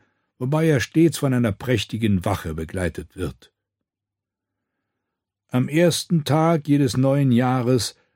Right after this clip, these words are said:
muss der Fürst zwei Mädchen entjungfern, die Maid des Meeres und die Maid der Felder. Dieses uralte Ritual, das auf vorvalyrische Zeiten zurückgehen könnte,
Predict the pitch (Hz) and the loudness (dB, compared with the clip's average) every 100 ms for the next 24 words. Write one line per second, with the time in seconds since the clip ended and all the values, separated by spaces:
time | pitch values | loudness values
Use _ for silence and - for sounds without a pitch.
0 | - 123 107 139 107 147 147 - - 123 | -2 -2 2 0 2 2 2 0 -4 -2
1 | 123 120 143 - 113 98 85 92 101 82 | 0 2 0 0 -2 0 0 0 0 0
2 | 101 95 80 _ _ _ _ 107 95 113 | 0 0 0 _ _ _ _ -2 2 2
3 | 107 113 104 113 147 143 170 - - _ | 0 -2 0 0 0 0 -2 -4 -12 _
4 | _ _ - 120 127 131 139 147 131 - | _ _ -8 -2 0 2 2 0 -2 -2
5 | 110 80 76 - _ _ _ _ _ _ | -4 -4 -8 -16 _ _ _ _ _ _
6 | _ _ 120 104 117 - 143 143 123 123 | _ _ 0 2 0 0 2 2 2 -2
7 | 113 113 104 107 117 131 139 104 - _ | 0 0 0 -2 -2 0 0 -2 -6 _
8 | _ - - - 101 - 180 165 131 110 | _ -2 0 0 -2 -2 0 2 2 2
9 | 120 117 101 104 - 143 135 107 107 - | 2 0 -2 -4 -2 0 0 -2 -4 -4
10 | 101 127 107 120 107 95 127 104 117 110 | -2 -2 -2 -2 -2 -2 -2 -2 0 0